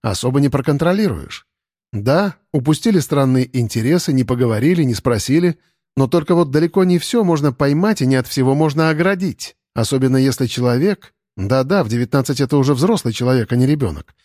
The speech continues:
сам этим интересуется, с головой ныряя в опасную историю. «Естественно, поддержала.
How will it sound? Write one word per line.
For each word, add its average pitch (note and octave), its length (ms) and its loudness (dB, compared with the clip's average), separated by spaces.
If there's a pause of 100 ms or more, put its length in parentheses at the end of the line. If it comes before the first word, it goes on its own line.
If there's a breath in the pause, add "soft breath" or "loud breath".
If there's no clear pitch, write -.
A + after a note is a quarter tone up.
(260)
сам G3 340 0
этим A#2 240 0
интересуется, C3+ 600 0
с A#2+ 60 -4
головой C3 420 2
ныряя D3 360 2
в C3 40 2
опасную C3+ 560 -2
историю. F2 560 -2 (760)
«Естественно, F3 800 0
поддержала. C3+ 840 -2